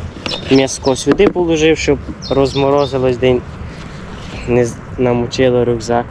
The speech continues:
Сковорідку вже таку взяв сьогодні. Так. Ну і набор всяких газу, знаєте, там. Комфортно, коротше. Так, нарізав м'яско на маленькі кусочки, тепер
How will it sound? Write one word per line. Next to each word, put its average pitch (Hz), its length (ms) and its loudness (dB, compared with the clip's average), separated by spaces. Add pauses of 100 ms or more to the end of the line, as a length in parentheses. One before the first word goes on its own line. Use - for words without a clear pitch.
Сковорідку 135 800 2
вже 127 160 0
таку 123 300 -2
взяв 123 280 0
сьогодні. 139 540 0 (1500)
Так. 104 300 -2 (1600)
Ну 175 260 4
і - 20 6
набор 151 460 4 (840)
всяких 117 500 -2
газу, 113 480 0
знаєте, 110 560 0
там. 104 140 -4 (1000)
Комфортно, 123 580 -2
коротше. 110 340 -4 (800)
Так, 127 140 0 (100)
нарізав 139 380 -2
м'яско 135 300 -2
на 139 100 2
маленькі 135 380 0
кусочки, 147 420 -6
тепер 127 300 -4